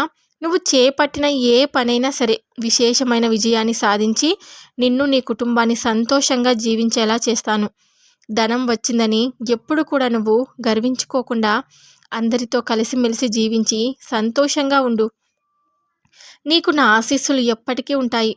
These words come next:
నువ్వు ఎప్పుడూ కూడా అష్టైశ్వర్యాలతో నీ కుటుంబంతో సంతోషంగా జీవించాలని నా ఆశీస్సులు నీకు అందిస్తున్నాను. ఎటువంటి పరిస్థితుల్లోనైనా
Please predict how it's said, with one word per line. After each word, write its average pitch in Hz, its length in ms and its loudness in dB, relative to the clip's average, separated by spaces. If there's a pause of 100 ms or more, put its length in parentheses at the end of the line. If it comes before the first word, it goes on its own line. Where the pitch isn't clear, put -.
(160)
నువ్వు 240 180 0
ఎప్పుడూ 226 500 -2
కూడా 226 420 0 (400)
అష్టైశ్వర్యాలతో 240 1120 0 (120)
నీ 269 180 0
కుటుంబంతో 262 680 -2
సంతోషంగా 247 720 0
జీవించాలని 226 840 0 (420)
నా 247 120 2
ఆశీస్సులు 240 560 0
నీకు 247 240 0
అందిస్తున్నాను. 220 680 0 (460)
ఎటువంటి 240 500 0
పరిస్థితుల్లోనైనా 233 1120 -2